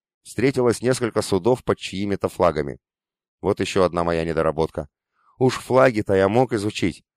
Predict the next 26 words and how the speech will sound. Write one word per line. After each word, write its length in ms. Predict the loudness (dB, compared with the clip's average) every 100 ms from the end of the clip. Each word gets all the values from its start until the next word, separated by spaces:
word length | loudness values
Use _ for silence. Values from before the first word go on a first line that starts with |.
| _ _
какому 420 | -4 -2 0 0 0
государству 600 | -2 0 2 2 2 0
они 160 | 0
принадлежат. 640 | 0 -2 -2 -4 -2 -2 -2 _ _ _ _
Ну 160 | -2 2
и 80 | 4
рыбаков 480 | 4 2 4 2 2
внизу 260 | -2 -2
хватало. 540 | 0 0 2 0 0 -6 _ _ _ _ _
Здесь 360 | -6 2 2 4
на 80 | 0
меня 280 | 4 4
внимания 480 | 4 2 2 2 2
мало 260 | 4 4 2
кто 220 | 2 2
обращал. 520 | 4 0 2 0 0 _ _ _
Голову 460 | -2 2 6 8 6
вверх 340 | 6 4 2
не 80 | 0
задирал, 540 | 0 2 4 4 4 -2
в 80 |
сторону 420 | -2 2 4 4 0
от 140 | 0 2
аэроплана 500 | 2 2 2 0 0
не 140 | -2
драпал. 420 | 0 0 0 -6